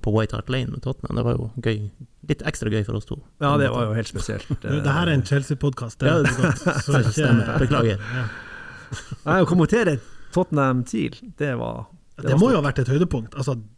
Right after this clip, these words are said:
Speaker 3: så sine to lag, da.
Speaker 2: Ja, det
Speaker 3: Møtes.
Speaker 2: var,
Speaker 3: Det
Speaker 2: det var
Speaker 3: skjer sjeldent.
Speaker 2: Ja, det
Speaker 3: Det har
Speaker 2: skjer
Speaker 3: kun
Speaker 2: vel.
Speaker 3: skjedd med meg en gang, og det var nå da jeg ble forelsket.
Speaker 1: Ja,
Speaker 3: Så
Speaker 1: ikke
Speaker 3: da,
Speaker 1: sant?
Speaker 3: det var det jo bare det ene laget som var.
Speaker 2: Ja, nei, det var helt enormt. Det å få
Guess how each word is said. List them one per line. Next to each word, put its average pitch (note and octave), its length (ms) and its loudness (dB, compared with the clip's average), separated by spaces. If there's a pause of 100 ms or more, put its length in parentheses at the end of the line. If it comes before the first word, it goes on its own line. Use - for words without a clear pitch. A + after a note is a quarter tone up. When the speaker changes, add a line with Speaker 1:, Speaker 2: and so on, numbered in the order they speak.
(720)
Speaker 3:
så D3 220 0 (200)
sine F3 400 4
to D#3+ 160 2
lag, C#3 300 -2
da. - 140 -18 (260)
Speaker 2:
Ja, C#3 160 0
det C3 140 2
Speaker 3:
Møtes. C3 40 2
Speaker 2:
var, A2 320 -2
Speaker 3:
Det D#3 120 -2
Speaker 2:
det - 80 0
var - 80 -6
Speaker 3:
skjer F#3+ 300 0 (180)
sjeldent. G#3+ 460 -4 (160)
Speaker 2:
Ja, B2 80 -4
det A2 120 -2
Speaker 3:
Det - 20 0
har F3 120 0
Speaker 2:
skjer G3+ 160 2
Speaker 3:
kun F3+ 80 4
Speaker 2:
vel. - 80 -4
Speaker 3:
skjedd E3 180 -2
med D3 120 -2
meg C3 520 -4
en E3 80 -2
gang, D3 200 -2
og A#2+ 80 -2
det C#3+ 120 -4
var D#3+ 80 -4
nå B2+ 160 -2
da C#3+ 160 -2
jeg A2+ 60 -6
ble D3 160 -2
forelsket. - 440 -16 (380)
Speaker 1:
Ja, C3+ 160 4
Speaker 3:
Så - 160 -2
Speaker 1:
ikke D3 160 4
Speaker 3:
da, D3+ 60 2
Speaker 1:
sant? D3 160 0
Speaker 3:
det D#3+ 100 2
var F3+ 140 2
det C#3+ 100 2
jo B2 80 -2
bare B2+ 140 0
det B2+ 100 -2
ene D#3 160 0
laget A2+ 260 -8
som A2+ 160 -14
var. G2+ 140 -14 (580)
Speaker 2:
Ja, A#2 200 -8
nei, C3+ 160 2
det G3+ 80 4
var D#3+ 160 2
helt B2+ 160 -2
enormt. A#2+ 320 -6 (360)
Det A#2 120 -6
å G#2+ 160 -4
få A2+ 220 -6